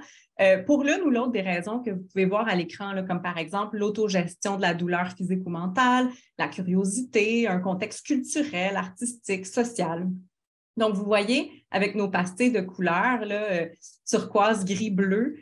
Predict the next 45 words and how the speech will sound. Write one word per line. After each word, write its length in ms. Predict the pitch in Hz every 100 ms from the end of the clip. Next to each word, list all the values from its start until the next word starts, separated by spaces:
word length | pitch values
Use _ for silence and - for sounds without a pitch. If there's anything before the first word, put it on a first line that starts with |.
| -
que 80 | -
nos 140 | 214
trois 300 | 214 - 262
profils 440 | 262 220 214 254 254
peuvent 200 | 220 196
être 200 | 190 190
représentés 480 | 196 208 185 175 233
dans 120 | 220
cette 180 | 185 -
trajectoire 640 | - 175 170 - 208 220
de 80 | 185
développement 420 | 170 165 175 220
du 160 | 214 185
T 120 | 180
U 160 | 147
O. 140 | - - _ _ _ _ _ _
Après, 600 | 330 370 - 175 208 294 -
la 80 | 180
deuxième 400 | 170 294 320 277
trajectoire 480 | 254 196 185 185 196
de 60 | 185
développement 560 | 180 180 180 202 214 -
du 160 | 185 185
T 160 | 208
U 80 | 185
O 100 | 208
qu'on 160 | 208 170
a 60 |
identifiée, 500 | 165 170 - 262 311 226
dans 180 | 240
notre 180 | 302 285
échantillon, 400 | 269 254 247 294
elle 120 | 311
était 140 | 254 240
composée 380 | 254 254 302 349
de 140 | 262
sept 360 | 247 226 185 -
personnes. 480 | 120 120 - - - _ _
Et 60 | 233
c'est 180 | 226 262
ceux 180 | 254 427
qui 120 | -
consommaient 640 | - 233 233 233 247 294 - _ -
plusieurs 360 | 523 330 240
substances, 600 | 233 185 - 156 - -